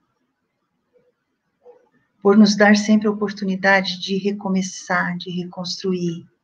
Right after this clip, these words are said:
de reaprender, de amar aquelas pessoas que ainda, Senhor,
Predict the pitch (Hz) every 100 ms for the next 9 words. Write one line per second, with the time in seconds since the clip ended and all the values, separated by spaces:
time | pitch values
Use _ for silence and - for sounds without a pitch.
0 | _ _ _ _ _ _ _ - 214 208
1 | 214 208 208 208 196 185 190 180 180 180
2 | _ _ _ _ - 196 220 214 202 190
3 | 185 190 - - - 208 208 202 - 208
4 | - 208 202 185 180 - _ _ _ _
5 | _ _ _ _ _ _ _ - 214 220
6 | 220 247 233 202 202 - 180 170 165 175